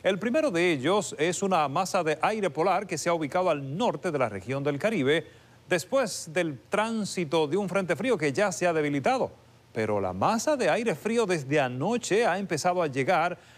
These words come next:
hasta nuestro país, impulsado por los efectos de un sistema de alta presión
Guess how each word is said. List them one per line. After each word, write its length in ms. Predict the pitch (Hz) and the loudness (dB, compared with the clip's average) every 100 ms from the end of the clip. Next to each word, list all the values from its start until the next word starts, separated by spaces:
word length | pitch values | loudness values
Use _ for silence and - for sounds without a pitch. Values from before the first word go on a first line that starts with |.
| - | -4
hasta 380 | 160 165 - 160 | -2 -2 -2 -4
nuestro 520 | 139 135 185 170 180 | -2 -2 -2 -2 -2
país, 380 | 208 196 180 - - - | 0 0 0 -6 -16 -4
impulsado 600 | 190 190 190 - 233 220 | -2 0 -2 2 2 2
por 400 | - 233 254 - | 0 0 0 -2
los 320 | 170 180 175 | 0 0 0
efectos 460 | 160 - 147 190 160 | -2 -2 -2 -2 0
de 80 | 202 | 2
un 140 | 247 | 0
sistema 500 | - 156 - 180 156 | -2 -4 0 2 2
de 140 | 147 139 | 2 0
alta 420 | 160 190 151 139 | 0 0 -2 -4
presión 400 | 123 123 123 107 | -4 -6 -6 -8